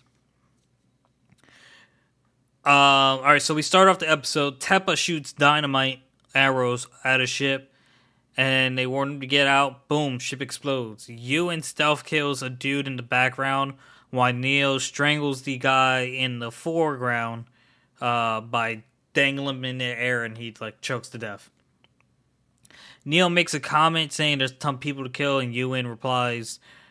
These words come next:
uh, "It can't, like, it can't be helped. It can't wait. They'll have to get rough tonight, 'cause the, the guys are in the middle of their mission too." Raizo, Soji, and Teppa are going wild,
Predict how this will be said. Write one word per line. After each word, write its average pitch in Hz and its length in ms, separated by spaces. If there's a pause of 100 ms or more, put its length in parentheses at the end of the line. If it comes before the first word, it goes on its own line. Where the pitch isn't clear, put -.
(220)
uh, 120 260
"It 120 100
can't, 127 320 (520)
like, 123 260
it 117 140
can't 139 200
be 127 100
helped. 117 280
It 113 60
can't 120 280
wait. 110 300
They'll 113 140
have 117 160
to 127 80
get 113 200
rough 117 220
tonight, 110 420 (360)
'cause 120 220
the, 113 480 (120)
the 117 100
guys 120 360
are 117 100
in 113 60
the 117 40
middle 113 240
of 110 60
their 113 140
mission 110 340
too." 110 340 (760)
Raizo, 156 760
Soji, 143 580
and 123 180
Teppa 139 320
are 120 480
going 120 460
wild, 127 500